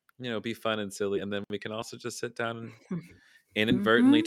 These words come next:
Speaker 1: talk about career, life, and all that shit.
Speaker 2: Yeah.
Speaker 1: Can I
Speaker 2: Mm-hmm.
Speaker 1: ask one thing re,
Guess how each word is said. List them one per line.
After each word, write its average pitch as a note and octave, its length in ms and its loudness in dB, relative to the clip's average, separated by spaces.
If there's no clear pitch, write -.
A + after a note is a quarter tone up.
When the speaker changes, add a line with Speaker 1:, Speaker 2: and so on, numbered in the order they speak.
Speaker 1:
talk A2 160 4
about A2 360 0
career, A2 380 -2
life, G#2+ 420 2
and G#2 340 -8
all A2+ 180 0
that A#2+ 220 -6
shit. F3 240 -4
Speaker 2:
Yeah. A3 200 0
Speaker 1:
Can D#3+ 120 4
I D3 160 6
Speaker 2:
Mm-hmm. G3+ 80 2
Speaker 1:
ask C3 420 0
one A2+ 440 2
thing G2 600 -2
re, F#2+ 600 -2